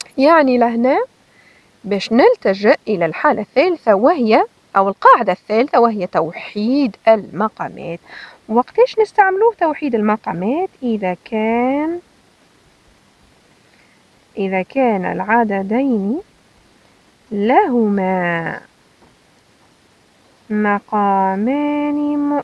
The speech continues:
م-، مقامين، عددين مقامين مختلفين، ما عندهمش حتى علاقة ببعضهم. باهي، القاعدة تقول، وليتوا توا تعرفوا شنو معناها توحيد المقامات هكا ولا؟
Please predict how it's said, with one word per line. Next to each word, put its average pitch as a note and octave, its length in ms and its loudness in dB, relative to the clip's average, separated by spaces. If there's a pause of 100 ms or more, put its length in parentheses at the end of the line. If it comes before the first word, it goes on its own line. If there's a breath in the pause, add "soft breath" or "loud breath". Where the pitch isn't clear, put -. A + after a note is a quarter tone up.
م-، A3 300 -2
مقامين، G#3 1000 -2 (120)
عددين G3+ 600 -4
مقامين G#3+ 720 -10 (580 soft breath)
مختلفين، A3 1300 -4 (2500)
ما G#3+ 120 -2
عندهمش B3+ 260 0
حتى - 220 0
علاقة A3+ 440 0 (180)
ببعضهم. G#3+ 680 -4 (180)
باهي، E3+ 520 -4 (500 soft breath)
القاعدة C4+ 560 2
تقول، F3 460 -4 (260)
وليتوا F#3+ 480 -4
توا A#4 580 4
تعرفوا C#4+ 320 -2
شنو G3+ 160 -6
معناها G3+ 440 0
توحيد F#3+ 380 -4
المقامات G3 520 -2
هكا F3+ 200 -4
ولا؟ G3+ 240 0